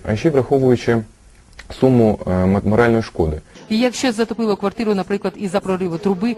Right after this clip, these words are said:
Speaker 2: через незадовільний стан, викликаний її тривалою експлуатацією з вини комунальної організації, то згідно Закону України про захист прав споживачів, підприємство несе відповідальність, встановлену законом.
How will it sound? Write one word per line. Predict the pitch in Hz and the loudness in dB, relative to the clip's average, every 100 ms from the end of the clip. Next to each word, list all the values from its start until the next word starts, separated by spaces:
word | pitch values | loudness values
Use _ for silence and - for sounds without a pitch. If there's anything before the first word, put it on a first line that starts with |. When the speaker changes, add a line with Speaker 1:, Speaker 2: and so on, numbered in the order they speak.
| - - | -8 -4
Speaker 2:
через | 214 202 202 | -2 -2 -2
незадовільний | 208 208 208 226 214 170 165 | -2 -2 -4 -2 -2 -4 -8
стан, | - 226 220 180 | -4 -2 -2 -2
викликаний | 220 208 196 175 170 | -6 -6 -6 -6 -6
її | 185 196 | -6 -6
тривалою | - 202 202 190 151 151 - | -6 -6 0 0 0 -6 -8
експлуатацією | 135 - 170 180 226 185 175 151 - - - | -12 -8 -6 -4 -4 -6 -6 -8 -8 -18 -12
з | 175 | -6
вини | 196 220 208 | -2 0 -2
комунальної | - 185 180 170 156 151 | -4 -4 -2 -4 -4 -6
організації, | 147 170 180 233 233 226 214 - - | -6 -6 -4 -2 -2 -4 -6 -8 -14
то | - 262 | -4 -2
згідно | 208 214 190 208 - | 0 -2 0 -2 -4
Закону | 202 254 277 247 | -2 -2 0 0
України | 214 202 190 | 0 0 -2
про | 165 175 | -4 -6
захист | 165 160 160 | -6 -8 -10
прав | - 156 | -8 -10
споживачів, | - 165 185 196 240 233 | -8 -6 -4 -2 -4 -4
підприємство | - 262 - 254 220 226 - 233 233 | -2 -2 0 0 2 0 2 2 4
несе | 233 240 - | 2 2 0
відповідальність, | 170 165 175 170 165 156 196 - - | -2 -4 -6 -2 -2 0 -2 -2 -10
встановлену | - - 233 180 165 185 165 | -10 0 0 0 -2 -4 -4
законом. | 170 - 151 143 127 | -6 -6 -6 -6 -12